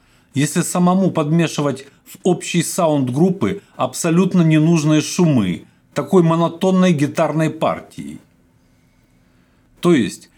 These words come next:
вначале я подумал, что Вячеслав Геннадьевич имитирует игру. Но я ошибся. Вячеслав Геннадьевич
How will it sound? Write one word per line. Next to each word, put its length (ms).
вначале 540
я 100
подумал, 560
что 200
Вячеслав 560
Геннадьевич 720
имитирует 800
игру. 360
Но 140
я 220
ошибся. 580
Вячеслав 560
Геннадьевич 680